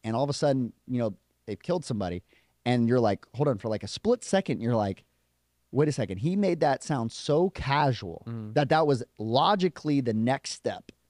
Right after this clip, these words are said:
Speaker 1: was like, yeah." So
Speaker 2: Mm.
Speaker 1: then, you know, I took her out back, took out my hatchet, and went to work, you
Speaker 2: Mm.
Speaker 1: know, whatever, right? And he goes down this thing, and you're like,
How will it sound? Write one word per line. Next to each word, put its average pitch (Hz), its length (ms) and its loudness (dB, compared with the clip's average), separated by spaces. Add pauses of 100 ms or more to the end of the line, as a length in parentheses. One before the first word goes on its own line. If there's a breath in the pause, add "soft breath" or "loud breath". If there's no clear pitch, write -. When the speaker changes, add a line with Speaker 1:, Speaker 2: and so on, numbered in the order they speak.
(300)
Speaker 1:
was 127 300 4
like, 98 180 0 (100)
yeah." 123 200 -4 (340)
So 104 180 -4
Speaker 2:
Mm. - 20 -4
Speaker 1:
then, 104 220 2
you 107 80 2
know, 98 60 0
I 95 80 0
took 95 180 -8
her 92 60 -2
out 90 100 -2
back, 107 260 -2
took 104 140 -6
out 95 100 -2
my 90 100 -6
hatchet, 101 360 -4
and - 180 -16 (400)
went 101 140 -4
to 117 60 -6
work, - 260 -6 (280)
you 117 40 -4
Speaker 2:
Mm. - 20 0
Speaker 1:
know, 120 100 2
whatever, 127 380 2 (360 loud breath)
right? 127 200 4
And 139 100 2
he 135 60 4
goes 143 180 4
down 147 120 4
this 120 100 -2
thing, 160 200 2
and 117 80 4
you're 123 100 4
like, 110 260 0